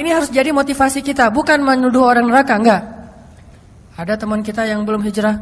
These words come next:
"Ntar kita dialog ya." Enggak usah gitu, itu mah sombong ya. <laughs> Baru ngelihat teman kita yang misalnya masih mabuk gitu ya, Eh, ntar kita dialog ya,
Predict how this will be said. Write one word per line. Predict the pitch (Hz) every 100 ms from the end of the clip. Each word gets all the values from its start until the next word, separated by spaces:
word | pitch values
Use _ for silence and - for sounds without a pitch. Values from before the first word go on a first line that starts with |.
| - - - -
"Ntar | - 202
kita | 214 196
dialog | 180 180 202
ya." | 262 269 - - - - - -
Enggak | 233 220 240
usah | 254
gitu, | 254 277 247
itu | 294
mah | 294
sombong | 240 247 240 226 226
ya. | 311 - - - - - 254 - - - -
<laughs> | - - - - - - - - -
Baru | 196 247
ngelihat | 262 262 269
teman | 269 247 254
kita | 254 269 269
yang | 254 254 254 247
misalnya | 233 233 262
masih | 254 233 233
mabuk | 226 226 247 220
gitu | 233
ya, | 277 285 269 - - -
Eh, | 277 277 - - - - -
ntar | 202 262
kita | 254 262
dialog | 220 240 254
ya, | 269